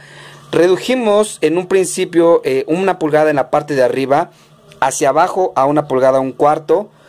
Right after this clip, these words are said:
Originalmente, al iniciar el video, esto tenía de la orilla del cierre hacia acá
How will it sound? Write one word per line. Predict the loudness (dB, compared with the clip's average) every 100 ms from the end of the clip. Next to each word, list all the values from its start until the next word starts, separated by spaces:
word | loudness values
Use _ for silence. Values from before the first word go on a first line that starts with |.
| _
Originalmente, | 0 0 0 -2 -2 -2 -4 -2 -4 -4 -12 _ _ _ _ -20 -20 -20 -20 -18 -6
al | -4 -2
iniciar | -4 -2 -2
el | -2
video, | -4 0 2 2 0
esto | -4 -4
tenía | -2 0 2 0 -2 -10 _ _ _ -20 -4
de | 0 2
la | 4
orilla | 2 2
del | 0 -2
cierre | 0 0 0 -2
hacia | -2 -4
acá | -2 0 0 -4